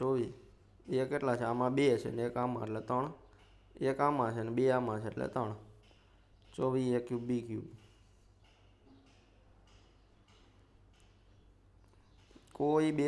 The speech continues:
સંખ્યાનો ગુણોત્તર ચાર જેમ સાત છે, જો તેમની વચ્ચેનો તફાવત ત્રેસઠ, તો નાની સંખ્યા કઈ? ચાર જેમ સાત છે,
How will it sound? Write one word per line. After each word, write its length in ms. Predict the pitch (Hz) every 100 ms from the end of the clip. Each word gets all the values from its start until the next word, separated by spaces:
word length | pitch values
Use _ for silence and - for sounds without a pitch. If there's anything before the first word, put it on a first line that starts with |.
| 147
સંખ્યાનો 420 | 147 139 143 139
ગુણોત્તર 400 | 135 135 131 135 131
ચાર 140 | 131 127
જેમ 140 | 135 131
સાત 240 | 147 139 135
છે, 80 | 113 113
જો 80 | 127
તેમની 320 | 135 139 143 131
વચ્ચેનો 280 | 131 131 131
તફાવત 380 | 135 139 131 127
ત્રેસઠ, 440 | 143 143 - 110 120 -
તો 60 | 131
નાની 220 | 120 139 135
સંખ્યા 400 | 131 117 120 123
કઈ? 160 | 113 - - - - - - - - - - - - - - - - - -
ચાર 200 | 131 135
જેમ 140 | 139 139
સાત 220 | 147 131 -
છે, 80 | -